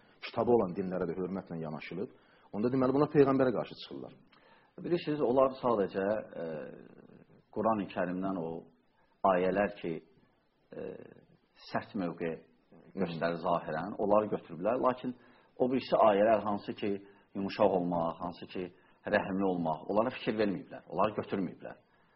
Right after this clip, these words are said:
Speaker 1: Hı hı.
Speaker 2: Ona görə birbaşa qeyri-şərtsiz, e, məsələlər tətbiq edirlər. Bu da onların səhvidir və azmaqlarını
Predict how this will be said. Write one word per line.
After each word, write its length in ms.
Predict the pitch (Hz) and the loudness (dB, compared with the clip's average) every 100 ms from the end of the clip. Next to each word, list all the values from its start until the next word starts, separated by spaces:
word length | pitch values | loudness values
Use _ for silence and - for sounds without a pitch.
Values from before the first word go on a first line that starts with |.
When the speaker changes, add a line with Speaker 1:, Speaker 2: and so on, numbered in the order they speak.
| _ | _
Speaker 1:
Hı 120 | 87 | -20
hı. 120 | - - _ - | -20 -20 _ -4
Speaker 2:
Ona 160 | 135 | 0
görə 220 | 151 143 151 | 2 2 4
birbaşa 500 | 156 131 120 - 139 | 2 6 4 4 -2
qeyri-şərtsiz, 800 | 143 123 - 98 - 123 131 135 - _ _ _ _ _ | 2 2 2 -6 -4 -2 -2 -2 -16 _ _ _ _ _
e, 80 | - 90 87 85 | -4 -2 -2 -2
məsələlər 400 | 104 98 104 - | -4 -2 -2 -4
tətbiq 320 | - 92 78 | -10 -8 -8
edirlər. 320 | 64 - - _ | -12 -16 -20 _
Bu 120 | 113 | -8
da 120 | 117 | -4
onların 240 | 107 117 - | -2 -2 -4
səhvidir 540 | 92 - 98 92 90 | -12 -8 -6 -6 -6
və 140 | 87 82 | -2 -2
azmaqlarını 560 | 92 87 80 85 90 | -2 -4 -4 -4 -6